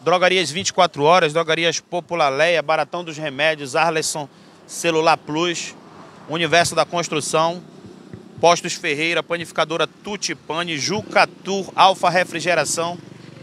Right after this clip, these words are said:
são os parceiros do Portal do Jota. A gente finaliza aqui. Mais uma vez eu externo meus profundos,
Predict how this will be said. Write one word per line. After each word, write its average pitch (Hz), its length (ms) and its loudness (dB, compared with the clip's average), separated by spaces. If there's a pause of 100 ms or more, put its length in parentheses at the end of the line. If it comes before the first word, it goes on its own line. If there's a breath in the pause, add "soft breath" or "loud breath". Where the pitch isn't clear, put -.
(400)
são 165 720 2
os 156 220 -4
parceiros 156 540 -2
do 156 100 -8
Portal 151 440 0
do 147 120 -6
Jota. 120 320 -4
A - 20 -8
gente 165 220 -8
finaliza 180 480 0
aqui. 185 340 -6 (1120)
Mais 160 180 2
uma 170 140 0
vez 160 240 0
eu 160 80 -2
externo 160 320 -2
meus 156 140 -6
profundos, 151 520 -8